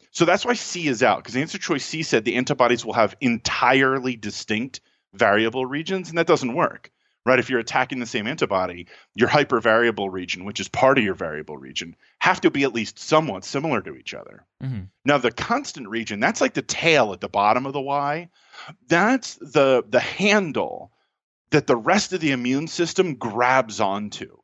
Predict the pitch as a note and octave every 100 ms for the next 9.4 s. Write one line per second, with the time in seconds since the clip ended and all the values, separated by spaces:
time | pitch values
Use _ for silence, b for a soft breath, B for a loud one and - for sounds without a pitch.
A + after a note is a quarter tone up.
0 | _ _ _ - D3 A#2+ A2 - A2 A2
1 | - A#2+ - G#3+ - F#3+ F3+ D#3+ E3 E3
2 | D3+ D#3 D3+ C3 B2 A#2+ A#2 A2+ G2 F#2+
3 | C3 E3+ E3 D#3+ C#3+ D3+ D3 _ _ -
4 | C3+ A#2 - G#3 F#3 E3+ B2+ A#2+ A#2+ A#2
5 | A2+ G#2+ A#2 - B2+ A2 A#2+ A2 - A2
6 | A2 G#2 G2+ F#2+ F2 E2 - _ _ G#2+
7 | G#2 F#2 G#2 G2+ - G2 F#2+ F#2+ G#2 A#2+
8 | - C3+ - D3+ D#3 B B - E3+ D#3
9 | - D3+ C#3+